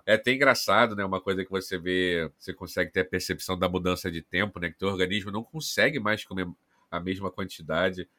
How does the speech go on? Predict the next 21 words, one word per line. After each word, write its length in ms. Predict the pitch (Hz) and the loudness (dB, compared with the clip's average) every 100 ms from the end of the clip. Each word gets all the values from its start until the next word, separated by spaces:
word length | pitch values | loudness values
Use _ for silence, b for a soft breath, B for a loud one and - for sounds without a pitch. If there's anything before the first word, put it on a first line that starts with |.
| _ _ | _ _
Então, 200 | - 92 | -2 2
acho, 340 | 95 98 - 90 107 | 2 0 -4 -6 2
acho 260 | 107 - | 2 2
isso 120 | 110 | -4
uma 120 | 117 123 | 2 2
brisa 280 | 110 127 | 2 2
maneirona, 540 | 117 143 127 95 117 104 | 2 2 2 4 2 2
tá 100 | 92 | 0
ligado? 280 | 90 90 - | 4 2 2
Sempre 200 | 117 - | -6 -4
fico 200 | 120 127 | -2 0
assim, 260 | 113 107 | 0 -6
"Caramba, 400 | 95 120 107 117 | -4 -2 -2 -2
quando 160 | - 110 | -4 -4
era 100 | 117 | -2
mais 160 | 104 | -2
novo, 140 | 101 113 | -2 -2
conseguia 320 | 113 104 104 | -4 -6 -8
comer 160 | - 104 | -8 -10
muito 320 | 113 - 110 | -10 -8 -6
mais." 380 | 85 98 98 | -2 -2 -4